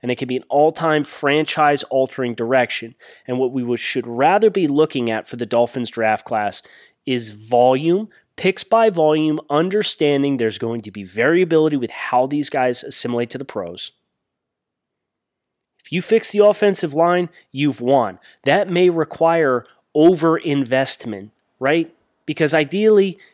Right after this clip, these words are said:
you had Michael Dieter at pick seventy-eight last year. Oh, by the way, we counted up Dolphins' top seventy picks. Uh, you also had Jerome Baker at pick seventy-three,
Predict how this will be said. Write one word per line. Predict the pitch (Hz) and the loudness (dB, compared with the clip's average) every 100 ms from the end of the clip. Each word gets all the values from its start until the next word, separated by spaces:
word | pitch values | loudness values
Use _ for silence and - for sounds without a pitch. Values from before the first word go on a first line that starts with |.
| _ | _
you | 139 | 0
had | 151 196 | 2 2
Michael | 170 185 147 | 2 0 -2
Dieter | 135 175 160 | -4 0 0
at | 139 | 0
pick | - 160 | -4 -6
seventy-eight | - 165 156 139 127 147 - | -2 0 0 0 0 -2 -2
last | 127 139 131 - | 0 0 -2 -8
year. | 67 - _ _ _ _ _ _ _ _ _ | -14 -16 _ _ _ _ _ _ _ _ _
Oh, | 151 156 | 2 4
by | 139 139 | 6 4
the | 127 | 4
way, | 135 131 | 4 4
we | 117 127 | 2 -4
counted | 143 131 127 | -2 -2 0
up | 120 - | -2 0
Dolphins' | 120 123 123 - | 0 0 -6 -8
top | - 123 - | -2 -2 -2
seventy | - 123 120 110 | 0 0 0 -8
picks. | - 123 110 - - - _ _ - | -6 -6 -6 -8 -16 -20 _ _ -6
Uh, | 117 | -6
you | 98 135 | -2 2
also | 143 - 143 | 2 2 0
had | 135 123 | 0 -2
Jerome | 120 120 127 | -2 -2 0
Baker | 123 127 127 113 | -2 -2 -2 -6
at | - | -6
pick | 123 - | -10 -6
seventy-three, | - 120 117 113 101 - 131 123 110 110 | -2 -2 -2 -8 -12 -8 -4 -4 -6 -10